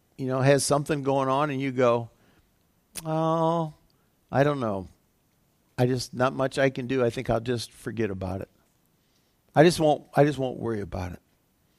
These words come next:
Or maybe we see it, and it says the Levite, he looked and he saw it, but he, he chose to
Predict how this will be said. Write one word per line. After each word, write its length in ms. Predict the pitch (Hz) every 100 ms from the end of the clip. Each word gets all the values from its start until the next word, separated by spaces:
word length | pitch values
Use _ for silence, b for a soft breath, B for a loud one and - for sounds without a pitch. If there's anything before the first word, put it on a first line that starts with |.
| _ b b b b b b b b _ -
Or 60 | 131
maybe 280 | 147 156
we 220 | 156 147 139
see 320 | - 151 156
it, 200 | 165 -
and 260 | 113 113 -
it 100 | 123
says 260 | 143 131
the 100 | 123
Levite, 360 | 123 151 135 123
he 140 | 139
looked 380 | 120 127 135 -
and 200 | 107 110 - _ _ _ -
he 120 | 139
saw 420 | - 120 139 113
it, 100 | 120 _ _ _ _ _ _ _ -
but 100 | 123
he, 180 | 170 151
he 300 | - 165 170 -
chose 460 | - 202 240 117 -
to 160 | 104